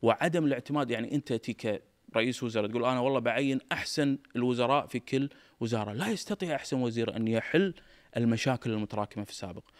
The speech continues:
الفساد ليس فقط بالحرمنة، بل الهدر وعدم الكفاءة نوع من أنواع الفساد.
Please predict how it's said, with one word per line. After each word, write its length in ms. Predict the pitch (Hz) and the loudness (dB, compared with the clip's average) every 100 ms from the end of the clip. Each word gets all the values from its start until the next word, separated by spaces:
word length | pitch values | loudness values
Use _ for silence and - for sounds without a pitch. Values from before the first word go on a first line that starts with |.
| - - - 139 | -20 -20 0 4
الفساد 720 | 147 135 139 180 190 185 - | 4 4 2 4 4 2 0
ليس 300 | 127 185 - | 2 2 2
فقط 380 | 135 151 139 - - | -2 -2 -2 -4 -4
بالحرمنة، 580 | 110 - 110 98 87 - _ _ _ 113 | -4 -2 -2 -4 -6 -14 _ _ _ 2
بل 340 | 123 120 92 - | 4 6 2 0
الهدر 600 | 113 107 117 156 185 - - _ _ _ _ _ - - - | 0 2 2 4 4 2 -8 _ _ _ _ _ -20 -20 -4
وعدم 480 | 110 113 151 151 156 | 2 4 4 6 6
الكفاءة 640 | 127 127 117 156 139 180 - - | 4 0 2 2 2 -2 -6 0
نوع 300 | 117 139 151 | 4 6 4
من 160 | 120 120 | 2 0
أنواع 380 | 110 110 117 101 | 0 0 0 -2
الفساد. 420 | 107 104 98 | -6 -8 -10